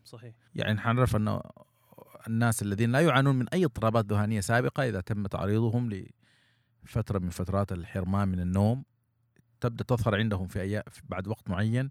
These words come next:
Speaker 2: بعض الأعراض الذهانية مثل الهلاوس السمعية والبصرية وبعض الأشياء. فهذا الأمر مهم، لأن هنالك بعض الافتراضات أن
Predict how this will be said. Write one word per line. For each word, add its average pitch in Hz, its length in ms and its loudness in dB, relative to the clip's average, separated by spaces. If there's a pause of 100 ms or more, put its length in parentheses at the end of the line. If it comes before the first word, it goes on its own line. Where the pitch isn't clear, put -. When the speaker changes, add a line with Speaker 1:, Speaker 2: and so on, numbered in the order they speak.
(680)
Speaker 2:
بعض 101 240 -6
الأعراض 107 320 -2
الذهانية 101 460 0
مثل 90 220 -4
الهلاوس 90 760 -2
السمعية 90 500 -6
والبصرية 87 640 -8
وبعض 85 300 -16
الأشياء. - 300 -20 (680)
فهذا 120 640 2
الأمر 143 260 2
مهم، 123 460 4 (180)
لأن 107 680 -6 (720)
هنالك 117 300 2
بعض 120 160 0
الافتراضات 104 760 0
أن 92 300 -8